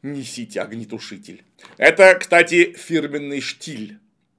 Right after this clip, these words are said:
В прошлом фильме Шляпу Боярского убили до смерти выстрелом из точно так изготовленного пистолета.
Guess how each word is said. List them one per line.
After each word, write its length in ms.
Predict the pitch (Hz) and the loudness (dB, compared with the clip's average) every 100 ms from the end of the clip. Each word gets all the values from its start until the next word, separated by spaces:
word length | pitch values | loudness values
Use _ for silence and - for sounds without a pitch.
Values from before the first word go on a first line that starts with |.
| _ _ _ _ _ | _ _ _ _ _
В 80 | - | 0
прошлом 500 | 214 254 220 214 202 | 4 6 4 0 0
фильме 540 | 214 214 196 196 - | -6 -6 -6 -6 -6
Шляпу 340 | - 180 175 | -2 -2 0
Боярского 720 | 147 151 175 165 - 156 151 | -2 0 0 -2 -6 -2 0
убили 480 | - 185 151 165 139 | 0 -4 -8 -8 -8
до 280 | 131 196 196 | 2 6 6
смерти 560 | - 127 110 110 98 - | 4 -6 -8 -8 -12 -8
выстрелом 680 | 123 214 - 117 113 107 107 | -4 -4 -4 -6 -4 -4 -6
из 140 | 151 | -16
точно 460 | - 151 139 - 90 | -8 -4 -4 -6 -16
так 460 | - 117 - - - | -6 0 0 -2 -10
изготовленного 1120 | 127 113 123 101 - 151 202 202 185 180 175 | -16 -6 -6 -6 -2 0 0 0 -2 -2 -6
пистолета. 880 | 165 143 - 156 151 151 113 78 | -8 -14 -4 0 0 0 -2 -8